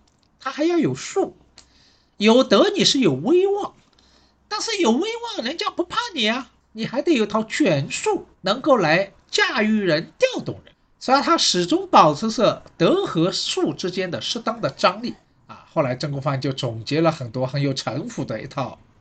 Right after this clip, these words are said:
与人周旋的经验。他说啊，与人周旋啊，打交道既要有真意，又要文饰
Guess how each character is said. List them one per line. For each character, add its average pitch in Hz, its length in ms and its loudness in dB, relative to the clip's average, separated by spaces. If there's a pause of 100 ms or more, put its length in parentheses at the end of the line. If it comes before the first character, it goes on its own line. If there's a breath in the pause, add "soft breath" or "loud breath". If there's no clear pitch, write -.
与 139 200 0
人 131 300 -2
周 202 260 4
旋 135 200 -4
的 127 80 -6
经 143 240 -6
验。 165 240 -2 (200)
他 151 120 -2
说 165 180 6
啊， 143 260 6 (440 loud breath)
与 156 240 4
人 151 240 2
周 262 180 4
旋 131 260 2
啊， 151 200 4
打 - 160 -10
交 175 180 2
道 - 340 0 (540 soft breath)
既 466 400 0
要 214 280 6
有 127 260 2
真 285 500 2
意， 277 240 -4 (640)
又 196 320 2
要 127 240 0
文 139 480 4
饰 - 440 -4